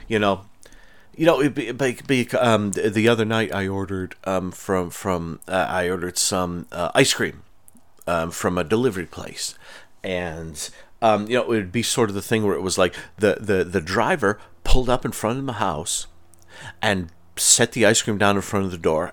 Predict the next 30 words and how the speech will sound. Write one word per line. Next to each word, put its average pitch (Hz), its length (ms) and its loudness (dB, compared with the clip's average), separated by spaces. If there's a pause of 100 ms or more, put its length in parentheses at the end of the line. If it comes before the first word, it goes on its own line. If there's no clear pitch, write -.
and 98 140 0
I 98 120 6
had 95 260 2
it 107 100 0
in 98 100 -8
the 92 60 -4
freezer, 101 580 0 (480)
although 85 280 0
it's 80 100 -4
very 92 420 2
yummy, 80 540 0
just - 360 -6 (640)
melting 90 460 0
slightly. 73 380 -6 (240)
I 90 100 -4
had 120 180 4
it 113 40 0
in 101 60 -6
the 101 40 -8
freezer 101 380 0
within 90 480 0 (280)
thirty 98 300 6
seconds. - 600 -4 (1040)
You 113 100 4
know, 101 120 6
could 98 160 -6
you 98 80 2
imagine 104 360 2
it - 40 -18
being, 104 220 0